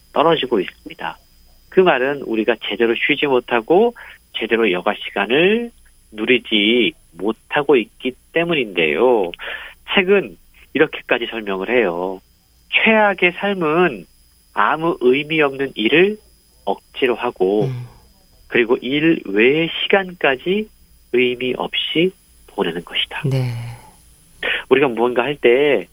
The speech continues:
Speaker 1: 재미와 함께 의미도 함께 고민해 볼 필요가 있을 것 같은데요.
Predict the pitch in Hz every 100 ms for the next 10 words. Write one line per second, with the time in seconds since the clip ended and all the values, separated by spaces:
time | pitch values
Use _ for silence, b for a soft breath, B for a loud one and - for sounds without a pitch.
0 | _ _ - 113 127 131 127 117 - 135
1 | 143 156 _ _ - 117 151 160 165 160
2 | 147 143 - 120 120 110 90 - - 127
3 | 123 113 113 110 120 113 95 - - 113
4 | 92 - 82 85 127 147 107